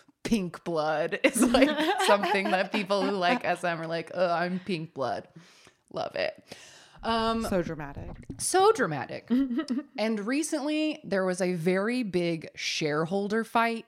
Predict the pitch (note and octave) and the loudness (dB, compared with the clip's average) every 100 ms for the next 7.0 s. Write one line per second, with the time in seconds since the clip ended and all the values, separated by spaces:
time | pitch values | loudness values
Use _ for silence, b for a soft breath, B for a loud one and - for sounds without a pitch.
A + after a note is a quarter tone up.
0 | _ E3+ E3 E3 E3 D#3+ D#3 C3 - - | _ -2 -2 -2 -4 -4 -4 -8 -10 -12
1 | - - _ b b b - E3+ - - | -14 -14 _ b b b -10 -10 -6 0
2 | F#3 G3+ A#3+ C4 A#3 A#3+ A#3 G3+ F3+ E3 | 2 2 0 0 -2 0 -2 -2 -4 -4
3 | - D#3 D#3 D#3+ D#3+ E3+ D#3+ D#3+ C#3 D3+ | 0 2 2 0 -2 -4 -6 -8 -4 -4
4 | D3+ D3+ D#3 - - F3+ D#3 D#3 D#3+ - | -2 -4 -6 -8 -8 -6 -4 -4 -4 -6
5 | - C#3+ C#3+ D#3 G#2+ F3 - D#3 - G3+ | -6 -4 -4 -4 -6 -6 -4 -4 -2 -2
6 | A#3+ B3+ C4 G#3+ - E3+ D#3+ D#3+ D#3+ | -2 -2 -2 -2 -2 -2 0 -2 -6